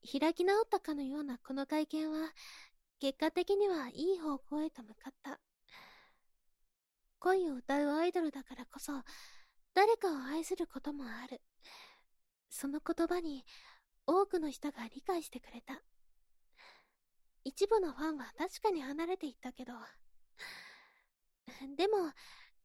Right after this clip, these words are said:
それもほとんどは私のことを理解してのことのようだ。もちろん、それでも否定されることはあったけど、フ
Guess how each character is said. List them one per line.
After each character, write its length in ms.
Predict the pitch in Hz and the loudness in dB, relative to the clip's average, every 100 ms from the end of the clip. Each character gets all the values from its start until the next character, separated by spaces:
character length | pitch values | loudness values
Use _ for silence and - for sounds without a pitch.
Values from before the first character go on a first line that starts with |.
| _ | _
そ 180 | - 196 | 2 4
れ 120 | 349 | 6
も 180 | 392 359 | 6 6
ほ 140 | 370 | 4
と 180 | 381 453 | 4 4
ん 60 | |
ど 120 | 466 381 | 4 2
は 280 | 277 220 - | -2 -6 -8
私 320 | 294 311 349 | -4 -2 2
の 120 | 370 | 2
こ 140 | 392 | 2
と 140 | 392 403 | 4 4
を 80 | 302 | 4
理 160 | 311 | 2
解 220 | - 440 | 4 4
し 40 | - | 2
て 100 | 311 | -6
の 100 | 269 | -8
こ 140 | - | -14
と 140 | - 285 | -8 -6
の 80 | 311 | -4
よ 180 | 311 | -4
う 40 | 339 | -6
だ。 80 | - - _ - _ _ _ _ _ _ _ _ - - - _ _ _ | -8 -16 _ -20 _ _ _ _ _ _ _ _ -20 -20 -20 _ _ _
も 160 | 233 233 | -10 -8
ち 180 | - 339 | -4 -2
ろ 160 | 339 | 0
ん、 100 | 277 - - - _ _ _ - | -2 -4 -16 -20 _ _ _ -20
そ 180 | - 262 | -2 0
れ 140 | 285 | 2
で 100 | 320 370 | 2 2
も 140 | 320 | 0
否 140 | 240 | -4
定 180 | - 285 | -4 -4
さ 140 | - 302 | -2 -2
れ 120 | 311 | 0
る 100 | 320 | 0
こ 140 | 339 | -2
と 140 | 339 311 | 0 -2
は 240 | 233 214 | -2 -4
あ 40 | |
っ 60 | 269 | -6
た 100 | - | -8
け 140 | 294 262 | -10 -10
ど、 80 | |
フ 60 | 233 | -10